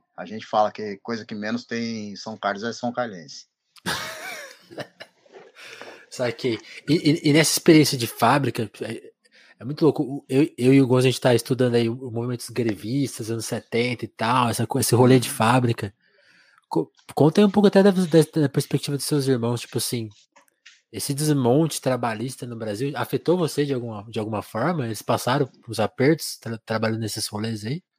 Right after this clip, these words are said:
Speaker 2: Ou não?
Speaker 1: Não, porque já, meu irmão já começou a trabalhar em fábrica, é, comecinho do, dos anos noventa. Mas ele
Speaker 2: Ah.
Speaker 1: já particip-,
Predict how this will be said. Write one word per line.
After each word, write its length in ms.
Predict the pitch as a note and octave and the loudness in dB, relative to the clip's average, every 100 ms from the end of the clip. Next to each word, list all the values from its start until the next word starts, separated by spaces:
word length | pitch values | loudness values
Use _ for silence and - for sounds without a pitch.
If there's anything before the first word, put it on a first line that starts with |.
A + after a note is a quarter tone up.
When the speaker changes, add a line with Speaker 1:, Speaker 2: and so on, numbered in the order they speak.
| _ _ _ _ _ _ _ _ _ _ C3 | _ _ _ _ _ _ _ _ _ _ 0
Speaker 2:
Ou 120 | B2+ | 4
não? 140 | A#2+ A2 | 4 4
Speaker 1:
Não, 300 | G3 G#3 - | 2 -2 -8
porque 540 | - A3+ A3+ A3 G#3+ | -20 -12 -8 -8 -8
já, 280 | G3 G#3 G3+ | -8 -6 -6
meu 140 | G3 F#3+ | -6 -14
irmão 200 | F#3+ F#3+ | -14 -16
já 80 | F#3 | -18
começou 380 | F#3 F3+ - F3 | -20 -20 -20 -18
a 40 | |
trabalhar 400 | F3 D#3+ D#3 D#3 | -12 -8 -6 -8
em 40 | |
fábrica, 600 | D#3 _ C#3+ D#3+ E3 _ E3+ E3+ E3 D#3 | -10 _ -4 -4 -6 _ -10 -8 -8 -10
é, 200 | D3 C#3 _ | -14 -16 _
comecinho 720 | C#3+ D3+ D3 - - D#3+ E3+ | -20 -20 -20 -20 -18 -18 -18
do, 320 | E3 F3 E3+ | -16 -14 -14
dos 280 | D3 C#3 C3 | -16 -18 -12
anos 180 | C#3 C#3+ | -12 -10
noventa. 720 | D#3+ C#3+ A#2 C3+ D#3+ D#3+ E3 D#3 _ _ _ | -12 -12 -8 -8 -8 -10 -12 -14 _ _ _
Mas 160 | - G2+ | -18 -14
ele 120 | G2+ | -12
Speaker 2:
Ah. 200 | G2 G2+ | -12 -14
Speaker 1:
já 140 | G#2 A#2+ | -12 -10
particip-, 460 | C3+ C3+ - B2+ | -8 -10 -12 -20